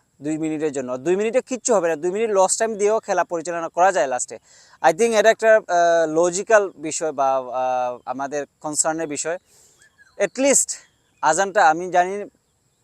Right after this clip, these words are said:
প্লেয়াররা খেলতেছে, অনেকেই বলবেন যে ওরা নামাজ পড়বে না আজান দিয়ে, না, তারপরে আজানটারে রেসপেক্ট করা তো, আর অনেকেই আজান যখন খেলা থামিয়ে দিবে,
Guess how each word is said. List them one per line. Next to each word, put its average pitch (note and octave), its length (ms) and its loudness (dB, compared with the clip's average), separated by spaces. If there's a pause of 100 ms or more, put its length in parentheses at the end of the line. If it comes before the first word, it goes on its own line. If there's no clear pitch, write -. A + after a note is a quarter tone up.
(100)
প্লেয়াররা F3 320 0
খেলতেছে, F3+ 600 -2 (120)
অনেকেই D#3+ 380 -4
বলবেন D#3+ 360 -2
যে D#3 180 -4 (340)
ওরা D3+ 120 4
নামাজ F3 340 6
পড়বে F3 240 2
না F#3 100 4 (100)
আজান D#3 200 0
দিয়ে, D#3 140 0
না, C3 200 -2
তারপরে D#3 400 2
আজানটারে F3 580 4
রেসপেক্ট F3 480 -2
করা F3 160 2
তো, D#3 280 -4 (580)
আর C3+ 160 2
অনেকেই E3+ 640 0
আজান D#3 360 0 (300)
যখন D#3 220 -4
খেলা E3+ 220 2
থামিয়ে F3+ 320 2
দিবে, G3 240 0